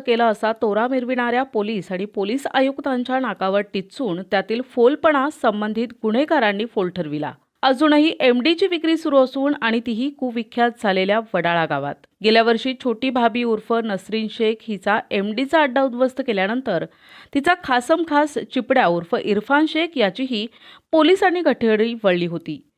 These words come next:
त्याला अटक होऊन काही दिवस उलटत नाही, तोच अंमली पदार्थ विरोधी पथकानं एमडी विक्री करणाऱ्या चौघांना इंदिरानगर भागातील साईनाथ चौफुलीलगत जॉगिंग ट्रॅकवर पकडलं. विशेष म्हणजे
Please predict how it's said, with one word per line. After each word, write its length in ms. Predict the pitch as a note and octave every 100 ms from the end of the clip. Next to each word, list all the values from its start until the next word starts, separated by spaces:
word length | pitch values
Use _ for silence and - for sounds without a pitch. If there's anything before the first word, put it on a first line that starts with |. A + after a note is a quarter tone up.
| _ _
त्याला 180 | G3+ G#3+
अटक 220 | G3 A#3+
होऊन 260 | A#3 B3 C4
काही 220 | B3+ A3
दिवस 340 | A3 A3 A#3 -
उलटत 420 | G#3 G3 A3 A3
नाही, 200 | G3 G#3 G#3+
तोच 260 | A3+ A#3 C4+ - - -
अंमली 320 | C4 B3+ C#4+
पदार्थ 420 | F#4 E4 C#4+ C4+
विरोधी 360 | D4 C4 A#3 A#3+
पथकानं 440 | A#3 G#3+ G#3+ G#3
एमडी 380 | A3 A3 G#3 G#3+
विक्री 260 | C#4+ C#4+ C#4+
करणाऱ्या 420 | C#4 B3 A#3+ A#3
चौघांना 580 | A#3+ G#3+ F3+ G#3+ A3+ F#3+ - - - _
इंदिरानगर 560 | D4 C#4+ D#4+ E4 D#4 D#4+
भागातील 540 | D#4+ C4 C4 C4 C4
साईनाथ 440 | C#4 - G#3+ G#3+ A#3 A3+
चौफुलीलगत 800 | G#3 F3+ G#3 G3+ F#3+ G3+ G3+ -
जॉगिंग 320 | G3 F3+ C#4+
ट्रॅकवर 360 | D4+ F3+ - E3
पकडलं. 400 | E3 E3 D3 D3+ _ _ _ _
विशेष 360 | F#3+ F#3 B3 A#3+
म्हणजे 340 | A#3 G#3+ B3